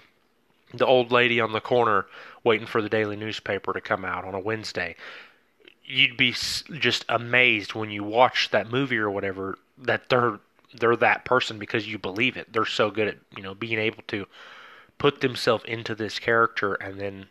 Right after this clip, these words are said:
make you believe it when you watch it. 'Cause there's a lot of actors you watch that you're like, "Oh, yeah, they don't really do it for me." And that's kind of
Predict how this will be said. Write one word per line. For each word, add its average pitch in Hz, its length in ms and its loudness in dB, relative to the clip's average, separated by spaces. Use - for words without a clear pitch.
make 104 320 -4
you 104 120 -4
believe 92 400 -6
it 85 120 -16
when 95 160 -12
you 90 80 -14
watch 92 280 -6
it. - 120 -14
'Cause 107 100 -8
there's 131 140 0
a 117 60 0
lot 131 260 6
of 120 80 2
actors 98 500 -6
you 113 140 -2
watch 107 380 4
that 92 120 -2
you're 110 160 0
like, 101 280 -2
"Oh, 156 380 -10
yeah, 117 140 -4
they 147 60 0
don't 165 200 -2
really 170 180 -4
do 156 200 0
it - 80 -10
for 110 200 0
me." 95 160 -10
And 131 160 -8
that's 170 240 0
kind 240 240 2
of 240 200 -4